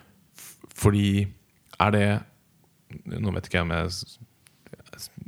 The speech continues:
snakker helt her og lei, det var en idé som kom opp nå, men det med at vi blir jo veldig sånn,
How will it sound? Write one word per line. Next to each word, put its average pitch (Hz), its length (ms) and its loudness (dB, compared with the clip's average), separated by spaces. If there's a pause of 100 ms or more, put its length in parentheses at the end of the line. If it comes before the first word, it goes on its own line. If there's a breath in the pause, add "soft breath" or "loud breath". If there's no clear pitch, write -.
snakker 90 360 -2
helt 87 140 -2
her 87 120 2
og 90 100 0
lei, 113 160 2
det 95 120 0
var 85 100 2
en 82 80 -2
idé 85 220 0
som - 100 -8
kom 87 140 -2
opp 87 120 -6
nå, 101 140 4
men 95 120 0
det 85 120 -2
med 85 100 -2
at - 200 -8 (1900 loud breath)
vi 107 100 -2
blir 104 180 2
jo 110 100 4
veldig 104 240 2
sånn, 104 220 0